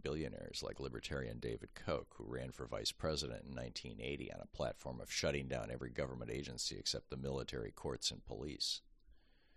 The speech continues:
But where did all this "greed is good" as a political philosophy start? Believe it or not, it began in the nineteen fifties with a corrupt real estate lobby, a brutal child murderer,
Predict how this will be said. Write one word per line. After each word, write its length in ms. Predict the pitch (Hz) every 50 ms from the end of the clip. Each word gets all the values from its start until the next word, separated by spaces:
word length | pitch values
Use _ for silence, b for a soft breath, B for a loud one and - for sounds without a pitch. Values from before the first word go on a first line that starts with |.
| b b b -
But 120 | - -
where 180 | 73 87 92 92
did 120 | 92 87
all 180 | 82 80 82 80
this 200 | 78 78 69 -
"greed 340 | - 73 80 85 87 85 80
is 160 | 76 73 71
good" 320 | 69 69 69 76 80 82
as 140 | 87 82 65
a 80 | 69 -
political 420 | - 71 71 71 71 - 65 62
philosophy 540 | - - 67 65 67 73 - - - 64 62
start? 460 | - - - - 71 78 - - - - - b b b b b b b b b b b b b b - -
Believe 240 | 71 71 80 90 87
it 40 | 87
or 60 | 80
not, 220 | 78 78 82 92
it 80 | 80 65
began 320 | 60 65 69 80 80 87
in 80 | 85 73
the 80 | 69 73
nineteen 400 | 78 82 85 - - 76 69 65
fifties 460 | - - 73 69 - 87 82 80 73
with 100 | 64 -
a 40 | -
corrupt 440 | - - 65 64 73 80 - -
real 280 | - 65 78 90 92 87
estate 440 | 73 - - - 58 55 50 50 -
lobby, 400 | 57 50 50 50 52 58 62 73 - -
a 80 | - 73
brutal 520 | - - 78 85 92 98 - 76 67 64
child 400 | - - 80 73 69 64 64 58 62
murderer, 580 | 64 67 73 78 71 65 57 55 53 55 -